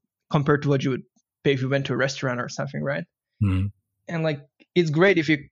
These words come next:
Speaker 1: if you spend those thirty minutes that it would have taken you to go to the restaurant and, and work for fifty bucks or sixty bucks per hour or something, 'cause th-, then you sort of have,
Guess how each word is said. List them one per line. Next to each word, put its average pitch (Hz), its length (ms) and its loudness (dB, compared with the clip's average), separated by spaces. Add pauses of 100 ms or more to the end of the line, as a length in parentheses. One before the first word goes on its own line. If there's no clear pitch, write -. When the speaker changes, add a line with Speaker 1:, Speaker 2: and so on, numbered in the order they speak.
Speaker 1:
if 143 140 0
you 151 80 2
spend 156 300 2
those 139 240 0
thirty 160 260 2
minutes 165 320 0
that 156 100 0
it 143 120 0
would 143 80 -2
have 139 140 -2
taken 147 240 -2
you 139 80 -2
to 147 100 -2
go 143 100 0
to 143 100 -4
the 143 60 -4
restaurant 185 480 -2
and, 147 140 -8 (400)
and 143 140 0
work 156 160 0
for 143 120 0
fifty 143 280 0
bucks 139 280 0
or - 80 -6
sixty - 320 -8
bucks 139 220 -4
per 139 100 0
hour 135 200 4
or 139 80 -4
something, 143 340 -4
'cause - 280 -4 (360)
th-, - 140 -8
then 170 180 2
you 151 60 0
sort 143 180 2
of 135 80 0
have, 135 180 -2